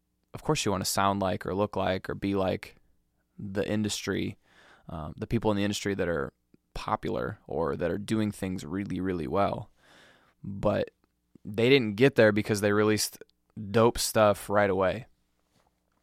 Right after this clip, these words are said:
They got there because they released really crappy stuff and then they improved and they learned from it. And I, that was, again,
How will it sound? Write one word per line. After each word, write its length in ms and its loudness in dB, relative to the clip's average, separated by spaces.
They 140 -4
got 200 6
there 140 4
because 240 0
they 100 0
released 380 2
really 160 4
crappy 340 2
stuff 380 2
and 120 -2
then 180 -2
they 280 -2
improved 760 0
and 140 -4
they 60 -2
learned 280 2
from 240 -6
it. 160 -8
And 180 -6
I, 240 -6
that 200 4
was, 280 0
again, 520 -2